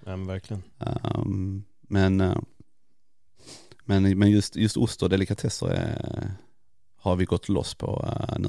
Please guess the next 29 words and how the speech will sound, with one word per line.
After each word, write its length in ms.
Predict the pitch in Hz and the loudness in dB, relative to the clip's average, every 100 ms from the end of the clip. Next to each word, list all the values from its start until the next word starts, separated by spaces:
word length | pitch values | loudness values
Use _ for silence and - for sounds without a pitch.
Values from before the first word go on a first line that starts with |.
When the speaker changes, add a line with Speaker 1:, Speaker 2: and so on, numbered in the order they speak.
| - | -4
Speaker 2:
alltså. 220 | - - - - | -8 -14 -20 -10
Speaker 1:
Ja, 140 | 117 117 | -4 0
men 140 | 123 | 2
det 80 | 123 | 2
förstår 340 | 127 - 131 | 2 2 4
jag 100 | 120 | 4
också 180 | 101 120 | 2 0
när 100 | 107 | 2
ni 100 | 107 | 4
jobbar 240 | 107 107 | 2 2
med 160 | 117 101 | 2 0
det. 800 | 90 107 - 147 180 147 143 147 147 | 0 0 8 8 10 10 10 6 4
Speaker 2:
<laughs> 120 | 107 | 6
Men 80 | 110 | 8
sen 120 | 117 | 10
blev 140 | 131 | 12
det 80 | 120 | 12
också 180 | 120 98 | 10 6
så, 220 | - 98 | 4 6
du 60 | 95 | 6
vet, 100 | 101 | 6
många, 340 | 110 104 98 | 6 8 6
många 220 | 104 107 95 | 6 4 4
frågar 340 | 113 104 92 | 4 6 4
så, 180 | - 95 | 4 2
liksom, 320 | 90 - 92 | 2 -2 0
många 240 | 98 95 92 | 2 2 0
kunder 280 | 101 95 | 0 0
så, 180 | - - | 0 -2